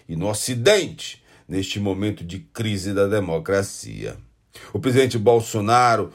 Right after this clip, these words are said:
com apoio do ex-presidente Michel Temer, considerado um dos mais habilidosos no país, divulgou uma declaração à nação, afirmando, depois que mobilizou seus apoiadores aos milhares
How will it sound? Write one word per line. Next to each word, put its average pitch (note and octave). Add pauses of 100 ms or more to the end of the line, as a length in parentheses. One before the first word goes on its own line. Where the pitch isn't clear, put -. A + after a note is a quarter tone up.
(140)
com B2+
apoio B2
do A2
ex-presidente A2
Michel G#2
Temer, B2 (140)
considerado E3
um C#3+
dos B2
mais G#2+
habilidosos F#2
no G#2+
país, C3 (300)
divulgou C3
uma C3
declaração A#2+
à C3
nação, B2
afirmando, B2 (240)
depois A2
que F#2+
mobilizou F#2
seus G2
apoiadores C#3
aos C3
milhares D3+